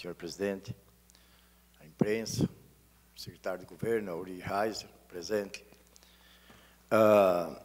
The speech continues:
<clears throat> um projeto desse, desse tamanho, três milhões, ah, eu acho que ele devia ser bem,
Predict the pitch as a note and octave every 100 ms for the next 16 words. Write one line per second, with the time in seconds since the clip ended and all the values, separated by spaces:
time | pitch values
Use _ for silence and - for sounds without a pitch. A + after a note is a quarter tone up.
0 | - - B2+ A2 F2+ - - _ _ _
1 | _ _ _ - - C3+ B2 B2+ A#2+ A2
2 | G#2 - - - - - - _ _ _
3 | _ _ _ _ - - F#2+ G2 G#2+ G2+
4 | - - - _ - F#2+ G2 F#2 F2+ G2
5 | G2+ - - _ _ _ _ - - -
6 | - _ _ _ _ F#2+ G2 G2+ G2 F#2+
7 | F#2 E2+ D#2+ - - _ _ _ _ _
8 | _ - D3 D3+ - C#3+ C3 B2+ A#2+ B2+
9 | G2+ G#2 A2 G2+